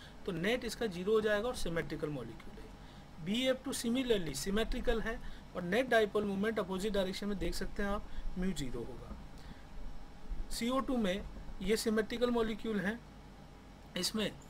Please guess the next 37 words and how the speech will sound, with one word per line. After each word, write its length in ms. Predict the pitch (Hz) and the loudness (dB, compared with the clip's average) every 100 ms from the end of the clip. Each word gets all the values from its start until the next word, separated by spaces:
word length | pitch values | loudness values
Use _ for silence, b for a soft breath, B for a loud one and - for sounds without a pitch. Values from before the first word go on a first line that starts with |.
| - | 0
कार्बन 360 | 175 190 226 | 2 4 2
और 120 | 226 180 | 2 2
ऑक्सीजन 360 | - 202 202 | 0 0 2
में 140 | 196 160 | 2 0
ए-, 440 | 117 - 165 170 170 | -2 -6 -4 -2 0
एरो 200 | 175 208 | 2 4
लगाएंगे 400 | 196 185 202 214 | 2 2 0 0
हम 160 | 214 | 0
ऑक्सीजन 380 | 175 - 190 196 | -2 -2 0 0
के 100 | 208 | 0
towards 360 | 202 202 220 - B B B 165 | 2 2 2 -4 B B B -2
और 60 | |
net 200 | 160 196 | 0 2
dipole 300 | 190 175 175 | 4 2 2
movement 280 | 175 175 202 | -2 0 0
zero 220 | 143 120 | -2 -4
होगा। 240 | 117 - - - B B B 160 | -4 -4 -4 -4 B B B 2
Water 480 | 196 214 285 294 - - - | 4 4 2 0 -2 -8 0
unsymmetrical 720 | 208 208 220 220 - 233 220 | 0 2 2 2 0 0 2
है, 200 | 190 240 - B B B | 2 -2 -4 B B B
तो 100 | 208 - | -4 0
एचओ 420 | 196 233 - 196 | 0 0 0 -2
के 160 | 190 240 | 0 0
बीच 240 | 202 196 | 0 0
का 100 | - | 0
dipole 340 | 202 185 180 202 | 2 2 2 2
movement, 440 | 196 185 214 233 - | 2 2 2 0 -2
H 400 | 196 214 - 185 | 0 0 0 -2
के 160 | 175 233 | 0 0
बीच 200 | 185 160 | 0 -2
का 120 | 175 | -2
dipole 320 | 147 123 - | -2 -2 -4
movement, 440 | 123 120 123 117 - | -4 -6 -6 -8 -4
तो 60 | 175 | -2
net 400 | 160 214 247 208 | 2 2 2 0
जो 180 | 208 220 | 2 4
है 240 | 156 | 2